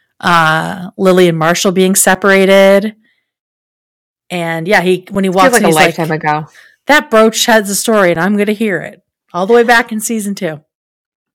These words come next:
Speaker 1: Nice work, Chris Harris.
Speaker 2: Thank you for bringing that up. I should have
Speaker 1: Yeah.
Speaker 2: watched this episode more recently. <laughs>
Speaker 1: Oh God, it's fine. And they actually kiss though. It's like
Speaker 2: I,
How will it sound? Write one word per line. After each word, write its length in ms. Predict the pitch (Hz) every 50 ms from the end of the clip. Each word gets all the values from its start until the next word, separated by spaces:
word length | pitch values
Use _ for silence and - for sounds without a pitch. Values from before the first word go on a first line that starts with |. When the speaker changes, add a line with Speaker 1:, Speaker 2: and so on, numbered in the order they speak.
| _ _ _ _ -
Speaker 1:
Nice 280 | 214 247 392 349 - 302
work, 200 | 269 233 202 -
Chris 220 | - 226 214 -
Harris. 640 | - 226 208 202 202 202 214 220 - - - - - _ _ _ _ _ _ _ _ _ - - - - _ _ _ _ _ _ _ _ _ _ _ _ _ _ _ _ _ _ _ _ _ _ _ _ _
Speaker 2:
Thank 200 | - 269 302 302
you 60 | 240
for 100 | 220 190
bringing 260 | 175 - 170 170 175 180
that 160 | 190 196 196
up. 200 | 208 214 _ _ -
I 160 | 185 180 208
should 220 | - - - -
have 180 | 359 440 415 277
Speaker 1:
Yeah. 40 | -
Speaker 2:
watched 280 | - 202 - - - -
this 160 | 214 175 -
episode 520 | - 214 180 - - - 233 233 226 196 196
more 140 | 220 220 226
recently. 640 | 226 226 220 - - 240 269 277 247 254 262 214 - -
<laughs> 80 | -
Speaker 1:
Oh 220 | - 269 277 254 240
God, 340 | 185 202 190 185 185 190 190
it's 200 | 190 190 - -
fine. 540 | - 180 175 175 175 175 175 175 175 180 _ _ _ _ -
And 120 | 269 320
they 160 | 339 370 381 359
actually 500 | 330 349 392 330 311 - 453 403 403 392
kiss 460 | 392 - - 370 349 403 427 427 -
though. 420 | - 320 285 247 220 196 190 190 185
It's 200 | 226 240 233 -
like 160 | 269 254 247
Speaker 2:
I, 320 | 254 269 269 269 277 277